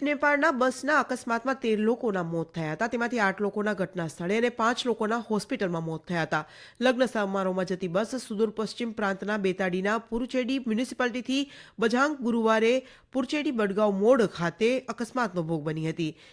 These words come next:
બેતાડી પોલીસ વડા દીપક કુમાર રોયે માહિતી આપી હતી કે અકસ્માતમાં ઘાયલ થયેલા ચોત્રીસ લોકોને દાદલદુરા, ધનગઢી અને બજાંગમાં સારવાર આપવામાં આવી રહી છે.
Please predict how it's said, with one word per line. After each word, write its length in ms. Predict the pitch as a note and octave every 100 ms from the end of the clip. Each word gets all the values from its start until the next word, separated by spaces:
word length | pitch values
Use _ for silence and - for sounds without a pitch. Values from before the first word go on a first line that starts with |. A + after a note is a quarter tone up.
| -
બેતાડી 480 | G#3 A3 - G3+ A3
પોલીસ 340 | G#3+ G3+ F#3+
વડા 140 | F#3+ G#3
દીપક 260 | F#3+ F#3+
કુમાર 260 | - F3 E3+
રોયે 120 | F3+
માહિતી 300 | F3 E3+ E3+
આપી 160 | F3 G3+
હતી 100 | G#3+
કે 80 | A3+
અકસ્માતમાં 600 | F#3+ F#3 - A3 B3 G3+
ઘાયલ 240 | F#3+ F#3+
થયેલા 320 | F#3 F3+ G3
ચોત્રીસ 520 | G#3+ A3 A3 C#4 A#3+
લોકોને 300 | G3 F#3 F3+
દાદલદુરા, 600 | F3+ F3 E3 F#3+ F3 G#3+
ધનગઢી 440 | A3+ F#3 F3 F#3 A3+
અને 220 | A3+ A#3 - - -
બજાંગમાં 520 | G3 G#3+ B3+ F#3 E3+
સારવાર 400 | F3+ F#3+ F3 F3
આપવામાં 340 | E3+ F#3 F#3 F#3+
આવી 140 | D#3+
રહી 140 | D3+
છે. 320 | D3+ - D3